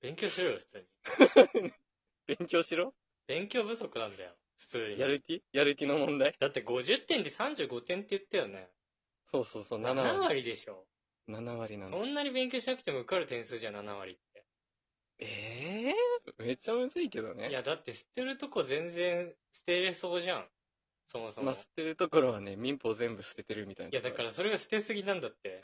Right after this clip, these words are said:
Speaker 2: <laughs>
Speaker 1: いや、なんか各た-、各さ、その三つの中でさ、
Speaker 2: うん。
Speaker 1: 八割ずつぐらい勉強すればいいじゃん。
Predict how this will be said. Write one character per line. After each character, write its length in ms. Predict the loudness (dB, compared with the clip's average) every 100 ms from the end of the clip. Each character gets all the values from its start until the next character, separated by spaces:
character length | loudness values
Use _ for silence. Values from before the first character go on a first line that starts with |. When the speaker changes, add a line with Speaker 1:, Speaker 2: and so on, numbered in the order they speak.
| -18 -12 -6
Speaker 2:
<laughs> 640 | -2 -2 -2 -6 -4 -8 -8 _ _ -4
Speaker 1:
い 40 |
や、 60 | -4
な 80 |
ん 40 | -4
か 100 | -4
各 320 | -4 -2 0
た-、 300 | 2 2 0 -2
各 320 | -4 -4 -6
さ、 160 | -6 -4
そ 120 | -6
の 80 | -6
三 220 | -8 -10
つ 160 | -12 -8
の 300 | -6 -6 -8
中 260 | -12 -8 -8
で 120 | -8
さ、 340 | -10 -10 -10 -14 _ _ _ 0
Speaker 2:
う 80 | 0
ん。 40 | -2
Speaker 1:
八 240 | -4 2
割 260 | 2 2 -2
ず 140 | -6
つ 180 | -6 -2
ぐ 100 | 0
ら 60 | 0
い 60 |
勉 220 | -2 -8
強 60 | -10
す 140 | -8
れ 80 | -8
ば 100 | -8
い 80 | -10
い 20 |
じ 80 |
ゃ 40 |
ん。 20 | -14